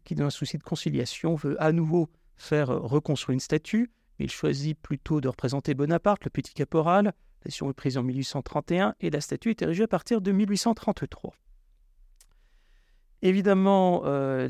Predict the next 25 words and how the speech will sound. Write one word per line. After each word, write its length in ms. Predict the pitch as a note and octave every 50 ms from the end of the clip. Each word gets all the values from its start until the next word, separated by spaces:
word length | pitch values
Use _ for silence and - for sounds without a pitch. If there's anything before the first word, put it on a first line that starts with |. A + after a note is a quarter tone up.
| C3 C3+
les, 260 | C3+ C#3 C3+ C3+ C3
les, 240 | C3+ C#3 C#3 C3+ -
les 140 | C#3+ C#3 C3+
faits 280 | - - - - E3
historiques 640 | D3 C#3 - - - - D3+ C#3+ D#3+ D#3+ D#3 - F#3 -
aboutissent 800 | - D3 C3+ C#3 D#3 - _ - - F3 D#3+ - - - - D3
à 100 | C3+ B2
ce 100 | - -
que 100 | - C3
cette 200 | - D3 C3 -
fois-ci 220 | D3 C#3 - -
Napoléon 280 | D3+ C3+ - - C#3 C3+
trois 200 | - - C3+ -
préfère 640 | _ - - - G3+ F#3 - - - B3 B3 A#3+
la 100 | G#3+ E3
statue 320 | - - - C#3+ - - D#3+
originelle. 480 | D3+ E3+ E3 F#3 G3 G#3+ A3+ A#3 A#3
Donc 260 | G#3 D#3+ C#3 B2 - -
il 80 | B2+
reconstruit 800 | A#2 G#2 C#3 F3+ A3 B3+ - - A3 G#3 - - - - G3+ F#3+
la 100 | G3 F3+
statue, 600 | D#3 - - - F3 - - - - E3+ F3 E3+
euh, 100 | D#3+ D3+
de 120 | C3 C#3 C#3
Napoléon 540 | C#3+ D#3 - - - D3+ D3+ D#3 D#3 D3+